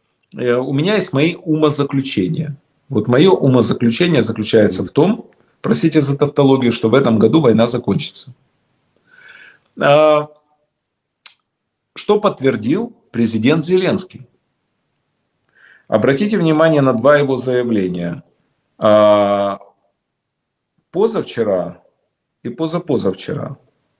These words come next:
А, одно из них на пресс-конференции с президентом Словении в Киеве.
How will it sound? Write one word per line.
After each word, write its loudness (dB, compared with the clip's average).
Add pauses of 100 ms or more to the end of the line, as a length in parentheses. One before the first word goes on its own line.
(1040)
А, 4
одно -2
из -4
них -8
на 4
пресс-конференции -4
с -14
президентом -6
Словении 0
в -20
Киеве. -8